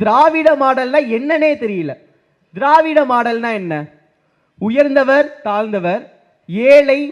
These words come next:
பணக்காரர், படித்தவர், படிக்காதவர், இப்படி அனைத்து வித்தியாசங்களையும் கடந்து அனைவரும்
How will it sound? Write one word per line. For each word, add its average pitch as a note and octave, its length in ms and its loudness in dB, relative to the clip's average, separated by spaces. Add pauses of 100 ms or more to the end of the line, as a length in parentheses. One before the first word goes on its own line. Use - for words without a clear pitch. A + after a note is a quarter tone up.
(120)
பணக்காரர், F#3+ 680 -6 (340)
படித்தவர், C#4 640 -2 (100)
படிக்காதவர், G3+ 760 -6 (360)
இப்படி G#3+ 320 -2 (460)
அனைத்து D4+ 480 0 (120)
வித்தியாசங்களையும் C#4 1040 4
கடந்து B3 440 0 (600)
அனைவரும் D4+ 560 4